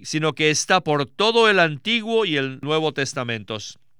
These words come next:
Además, en el Nuevo Testamento también Pablo tenía este mismo pensamiento. En primera de Corintios tres, nueve y diez dice:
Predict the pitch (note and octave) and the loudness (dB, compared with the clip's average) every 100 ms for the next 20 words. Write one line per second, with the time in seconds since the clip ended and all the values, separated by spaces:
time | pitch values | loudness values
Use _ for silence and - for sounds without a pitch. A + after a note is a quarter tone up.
0 | _ _ _ _ - D#3+ F3 G3 A3+ - | _ _ _ _ 0 0 4 4 4 2
1 | D#3 D3 C3+ D#3 E3+ - F#3 E3 D#3+ D#3+ | 0 0 0 -2 -2 -2 -2 -2 -4 -4
2 | C#3 C#3+ C#3 C#3+ D3 C#3+ C3+ C3 C#3 C#3+ | -2 -2 -2 -2 0 -2 -4 -2 -2 -4
3 | - C3+ C3+ B2+ C3 C#3+ C#3+ D3 D3+ D#3 | -6 -6 -4 -4 -4 -4 -2 -4 -2 -4
4 | A3 C#4 A3+ C3 B2+ G#2 - _ _ _ | -4 -4 -6 -4 -2 -4 -8 _ _ _
5 | _ _ _ - - - D#3 D3 F3 A3+ | _ _ _ -20 -18 -4 -4 -2 -2 -2
6 | A3 F3+ D#3 F3+ D#3 A#2+ A#2 - - C#3 | -2 -2 -2 -2 -4 -4 -4 -6 -4 -4
7 | C#3+ C#3 C#3 C3 B2+ A2+ A#2 B2 - C#3 | -2 -2 -2 0 -2 -2 -4 -4 -4 -4
8 | B2+ B2 | -2 -4